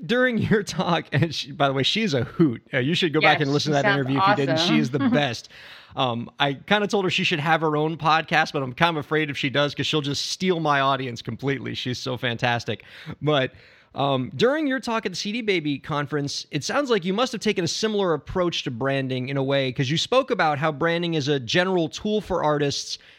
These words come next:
Speaker 1: to help them boost their career. Uh, how so?
Speaker 2: Well, I mean, she sort of said the, the key thing that she said is, is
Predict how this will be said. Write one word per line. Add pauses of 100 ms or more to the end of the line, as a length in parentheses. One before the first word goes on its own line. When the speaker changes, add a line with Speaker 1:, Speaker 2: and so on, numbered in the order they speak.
(120)
Speaker 1:
to
help
them
boost
their
career.
Uh,
how
so? (1700)
Speaker 2:
Well,
I
mean,
she
sort
of
said
the, (160)
the
key
thing
that
she
said
is, (240)
is